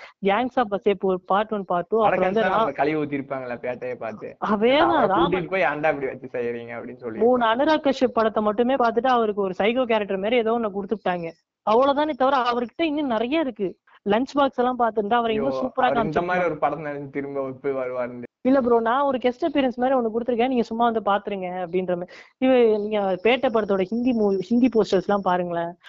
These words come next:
Speaker 1: அவரை தான் மென்ஷன் பண்ணி பெருசா காமிச்சிருப்பாங்க. ஆனா அவரே அதுல ரொம்ப நேரம் நடிக்கலன்றதுதான்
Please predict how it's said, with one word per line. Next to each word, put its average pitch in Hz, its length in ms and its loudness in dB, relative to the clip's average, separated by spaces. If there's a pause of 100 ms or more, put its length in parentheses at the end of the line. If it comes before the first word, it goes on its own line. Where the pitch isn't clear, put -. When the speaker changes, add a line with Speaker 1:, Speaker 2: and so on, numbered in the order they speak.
(120)
Speaker 1:
அவரை 220 380 2
தான் 277 160 0
மென்ஷன் 254 300 -2
பண்ணி 233 240 -4
பெருசா 214 240 0
காமிச்சிருப்பாங்க. 185 640 -2 (280)
ஆனா 214 280 2
அவரே 233 260 2
அதுல 220 220 0
ரொம்ப 202 200 -2
நேரம் 220 240 0
நடிக்கலன்றதுதான் 196 720 0